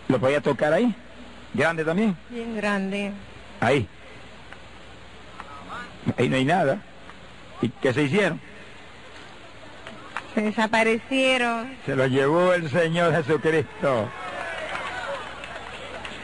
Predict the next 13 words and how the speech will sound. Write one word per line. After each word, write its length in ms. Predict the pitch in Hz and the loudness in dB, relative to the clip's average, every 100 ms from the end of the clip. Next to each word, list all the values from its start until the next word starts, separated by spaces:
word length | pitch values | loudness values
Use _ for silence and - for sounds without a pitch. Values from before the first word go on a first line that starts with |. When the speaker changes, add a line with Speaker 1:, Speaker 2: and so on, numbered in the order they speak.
| - - - - - - - - - - | -10 -10 -10 -10 -12 -12 -12 -14 -8 4
Speaker 1:
La 80 | 131 | 6
Biblia 160 | 156 | 8
dice 160 | 165 160 | 6 6
bien 160 | 156 143 | 4 4
claro 300 | 165 170 143 | 4 4 4
que 140 | 151 | 2
Él 160 | 165 160 | 2 0
mismo 480 | 165 240 147 151 143 | 2 4 2 2 2
tomó 420 | 175 139 170 269 | 2 2 4 4
nuestras 240 | 220 170 | 4 2
enfermedades 480 | 151 147 147 165 156 | 2 2 4 4 4
y 40 | |
llevó, 340 | 139 143 196 | 4 4 4